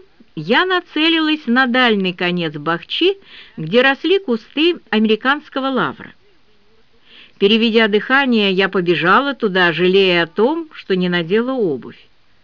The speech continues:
Я едва успела сорвать с плети дыню, как чей-то голос спросил: «Эй, девочка, могу я купить эту дыню?» Ко мне, опираясь на посох, ковылял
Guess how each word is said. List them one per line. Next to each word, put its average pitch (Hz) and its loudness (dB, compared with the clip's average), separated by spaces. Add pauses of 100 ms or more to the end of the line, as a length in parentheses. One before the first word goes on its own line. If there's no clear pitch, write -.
(500)
Я 190 2
едва 311 0
успела 254 -2
сорвать 226 0
с - -20
плети 190 0
дыню, 381 0 (420)
как 269 -2
чей-то 370 2
голос 302 -2
спросил: 185 -4 (480)
«Эй, 320 2
девочка, 226 -2 (240)
могу 208 2
я 381 0
купить 392 -2
эту 190 -4
дыню?» 139 -6 (1160)
Ко 202 -2
мне, 285 0
опираясь 240 -2
на 170 -4
посох, 311 -6
ковылял 196 0